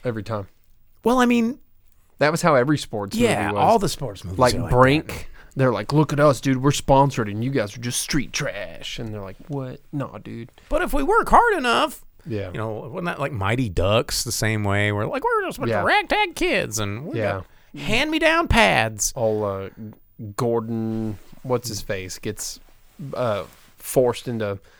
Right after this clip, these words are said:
Speaker 1: public service because he, he's a bad drunk driver guy, and h-, his punishment is he has to work with underprivileged kids and teach 'em hockey.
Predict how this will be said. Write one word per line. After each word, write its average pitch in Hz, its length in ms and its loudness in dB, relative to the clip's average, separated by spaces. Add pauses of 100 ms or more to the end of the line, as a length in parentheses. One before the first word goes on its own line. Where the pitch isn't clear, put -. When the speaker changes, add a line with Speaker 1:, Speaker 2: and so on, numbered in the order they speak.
(180)
Speaker 1:
public 123 400 2
service 107 640 -4 (380)
because 107 360 -4
he, 104 400 -8
he's 110 280 -8
a 98 80 -10 (200)
bad 113 760 -4
drunk 123 280 -6
driver 110 320 -4
guy, 98 340 -6
and 101 280 -10 (120)
h-, 104 60 -8
his 107 160 -4
punishment 110 580 -6
is 104 80 -10
he 107 80 -6
has 101 100 -6
to 104 100 -8
work 107 260 -6
with - 180 -18
underprivileged 110 760 -10
kids 110 300 -12
and 104 160 -12
teach 117 220 -12
'em 123 220 -6
hockey. 113 500 -8